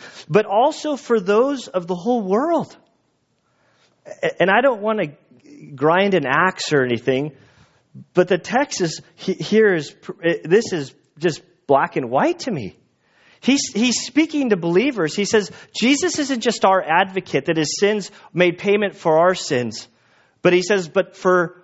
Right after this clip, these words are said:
the whole world, those that aren't in Christ also." That when he died on the cross, he took on the sin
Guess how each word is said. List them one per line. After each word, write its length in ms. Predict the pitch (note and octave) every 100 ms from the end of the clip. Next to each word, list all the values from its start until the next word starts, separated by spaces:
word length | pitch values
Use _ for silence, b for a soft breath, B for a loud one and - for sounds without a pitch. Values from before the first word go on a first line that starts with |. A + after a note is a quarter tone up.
| _
the 140 | - E3+
whole 340 | G3+ A3 G3
world, 400 | F3 G#3 F#3+ C#3
those 380 | E3+ G3+ A#3 G3
that 140 | G3
aren't 200 | F3+ D#3
in 140 | F#3 A3
Christ 580 | - A#3+ G#3 - - - _ -
also." 680 | F3 B3+ D#4+ - C4 C#3 - _ _ _ _ _ _
That 140 | - F#3
when 120 | G3
he 220 | F#3+ C4
died 300 | A#3 G#3+ A#3
on 100 | A3+
the 100 | G3+
cross, 520 | E3 - F#3+ G#3+ A#3 - - B -
he 400 | - A3+ C4 B3
took 280 | - G3
on 220 | F#3 F#3 F#3
the 120 | D3+
sin 600 | - - G#3 A3 A#3